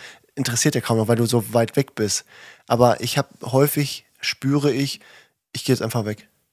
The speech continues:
Und dann am liebsten, ohne es zu begründen. So, ohne sagen zu müssen, „Ach so, Leute, ich, äh, ich müsste jetzt übrigens los, weil sonst krieg ich den Zug nicht. Ist es okay für euch?“ Fuck it, kein Bock drauf. Sondern einfach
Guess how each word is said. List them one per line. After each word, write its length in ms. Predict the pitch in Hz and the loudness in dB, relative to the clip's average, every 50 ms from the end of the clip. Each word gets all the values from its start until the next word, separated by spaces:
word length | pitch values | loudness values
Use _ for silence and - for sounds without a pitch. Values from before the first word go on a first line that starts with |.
| _ _ _ _ _ _ _ _ _ _ _ _ _ _ _ _ | _ _ _ _ _ _ _ _ _ _ _ _ _ _ _ _
Und 120 | - 120 | -2 2
dann 120 | 117 120 117 | 2 4 4
am 140 | 123 127 120 | 4 2 2
liebsten, 280 | 127 123 - - - 113 | 0 0 -2 -4 -2 -2
ohne 140 | 120 123 | 0 0
es 100 | 120 - | 0 -2
zu 100 | - - | -2 -4
begründen. 540 | 117 110 107 107 113 110 107 - - 95 98 - _ _ _ _ | -4 -4 -4 -4 -4 -4 -4 -6 -10 -16 -18 -20 _ _ _ _
So, 220 | _ - 107 101 - | _ -6 -6 -4 0
ohne 300 | - 143 156 175 175 151 | 2 2 4 4 4 6
sagen 340 | 131 135 135 139 147 151 147 | 6 6 6 6 4 2 0
zu 140 | - - | 0 2
müssen, 280 | 139 139 139 139 131 131 - - - - - - - - | 2 2 2 2 0 -2 -4 -8 -14 -14 -14 -16 -8 -2
„Ach 220 | - 135 143 135 - | 0 2 2 2 2
so, 160 | - 151 147 | 2 2 4
Leute, 280 | 139 139 143 147 - 123 | 4 4 4 4 2 -2
ich, 120 | 117 - 120 - - | -4 -6 -10 -8 -4
äh, 140 | 131 135 101 | -2 -2 -2
ich 160 | - 123 139 | -2 -2 0
müsste 200 | 143 147 - - | 0 0 2 0
jetzt 100 | 147 - | -2 -2
übrigens 340 | - 127 123 127 123 120 - | -2 -2 -2 -2 -2 0 2
los, 220 | 131 131 135 131 | 4 2 4 4
weil 80 | 135 120 | 2 0
sonst 160 | 123 120 120 - | 0 0 -2 -4
krieg 80 | 135 | -4
ich 40 | 120 - 120 | -6 -6 -6
den 180 | 117 110 - | -6 -8 -8
Zug 280 | - - - - - - | -6 -6 -6 -6 -6 -8
nicht. 140 | 123 107 - | -10 -10 -8
Ist 120 | 117 120 | -6 -4
es 120 | 117 - | -4 -4
okay 300 | - - - - - 147 | -4 -6 -6 -4 -4 -2
für 180 | 143 - - - | -2 -4 -6 -4
euch?“ 260 | - 98 98 98 - - _ _ - - | -4 -4 -4 -6 -8 -14 _ _ -12 -10
Fuck 200 | - - - - | -10 -10 -10 -14
it, 180 | - - - - | -18 -18 -16 -10
kein 140 | - 117 | -8 -6
Bock 180 | 113 110 110 - | -6 -6 -8 -10
drauf. 320 | - - 101 98 95 - - _ - - - - - - - - | -10 -10 -10 -10 -12 -14 -20 _ -20 -20 -20 -18 -18 -18 -6 0
Sondern 180 | - 127 131 - | 4 4 4 6
einfach 500 | - 147 165 170 - 160 147 - - | 6 4 4 4 4 2 2 2 -4